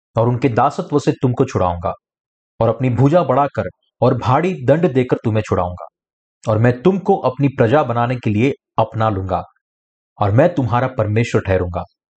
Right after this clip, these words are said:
और तुम जान लोगे कि मैं तुम्हारा परमेश्वर यहोवा हूं, जो तुम्हें मिस्रियों के बोझों के नीचे से निकाल ले आया।'"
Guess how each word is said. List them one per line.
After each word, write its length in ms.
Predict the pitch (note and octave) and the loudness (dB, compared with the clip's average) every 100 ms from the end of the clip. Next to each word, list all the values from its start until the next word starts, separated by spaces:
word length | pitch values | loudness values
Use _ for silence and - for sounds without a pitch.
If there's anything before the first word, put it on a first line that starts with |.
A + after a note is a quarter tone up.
| _ - | _ -2
और 200 | A2 - | -2 0
तुम 160 | F#3+ G3 | 0 4
जान 280 | C3+ G3+ G#3 | 2 2 0
लोगे 240 | C3 G2+ E2+ _ _ - | -2 -4 -10 _ _ -4
कि 60 | A2+ | 2
मैं 240 | B2+ D#3 | 2 2
तुम्हारा 340 | B2+ A2+ A#2+ | -2 -2 -2
परमेश्वर 600 | B2 A2+ G#2+ A#2 A#2 A#2 | 0 -2 0 0 0 0
यहोवा 340 | G2+ G#2+ D#3 A#2 | 0 2 2 0
हूं, 240 | F2+ A2+ E3 _ _ - | -2 -6 -8 _ _ 0
जो 100 | B2+ | 0
तुम्हें 300 | C3 A#2+ C3+ | 2 2 4
मिस्रियों 440 | A#2+ B2 - E3+ | 2 0 2 2
के 140 | - D3 | 2 0
बोझों 360 | A2 C3+ D#3 | 2 2 0
के 140 | E3 D#3+ | 0 -2
नीचे 380 | - A#2+ D3 | 0 -2 0
से 180 | C3+ D3 F3 _ _ _ | 2 0 -2 _ _ _
निकाल 340 | G2 G2 G2+ F#2 | -4 0 0 -2
ले 100 | F2 | -6
आया।'" 240 | E2 E2+ | -8 -10